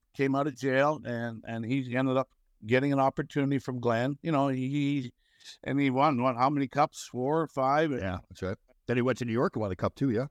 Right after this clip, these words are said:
Speaker 1: Right, right. So, I mean, no, I have nothing but good things. Glenn was a, a real prick when I played against him. <laughs> He was a little scrapper, but, like,
Speaker 2: Yeah.
Speaker 1: you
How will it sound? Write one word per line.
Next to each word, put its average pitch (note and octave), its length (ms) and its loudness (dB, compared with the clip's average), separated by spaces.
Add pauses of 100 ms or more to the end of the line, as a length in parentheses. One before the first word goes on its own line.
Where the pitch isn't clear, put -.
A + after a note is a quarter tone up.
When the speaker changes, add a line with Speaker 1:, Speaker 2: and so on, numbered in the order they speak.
Speaker 1:
Right, D#3+ 240 -6 (180)
right. C#3 340 2
So, D3+ 320 4 (320)
I E3 80 0
mean, F3 320 0
no, F3 160 4
I F#3 180 6
have G3 140 4
nothing D#3+ 320 0
but C3 200 -4
good C3 180 -8
things. B2+ 280 0
Glenn E3+ 260 2
was D3 140 -4
a, A#2+ 80 -8 (380)
a B2 100 -2
real C3 220 2
prick - 320 0
when C3+ 140 -2
I A#2+ 100 2
played C3 280 0
against D#3 400 -4
him. F#3 220 0 (140)
<laughs> D3+ 80 -10 (800)
He A3 100 4
was F#3 160 2
a E3 60 4
little D3 260 0
scrapper, C#3+ 560 2
but, C#3+ 80 -8
like, F3+ 180 0
Speaker 2:
Yeah. A2+ 140 2
Speaker 1:
you B2+ 60 -2